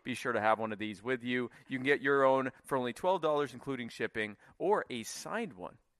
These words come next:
for only forty dollars, including shipping, if you go to libertarian dad bod dot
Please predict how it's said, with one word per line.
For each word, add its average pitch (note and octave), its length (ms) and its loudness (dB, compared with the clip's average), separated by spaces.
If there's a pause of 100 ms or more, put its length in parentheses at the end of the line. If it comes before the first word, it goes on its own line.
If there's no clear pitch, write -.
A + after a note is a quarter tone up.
(680)
for - 160 -4
only G#2 220 -4
forty D#3 320 -2
dollars, A2 360 2
including G#2 380 -10
shipping, G2 440 -8 (200)
if A2 140 -10
you A2+ 40 -8
go A#2+ 120 2
to G#2 100 0
libertarian B2 880 -4 (220)
dad A2+ 400 -2
bod F#2+ 380 -4 (380)
dot A#2 340 6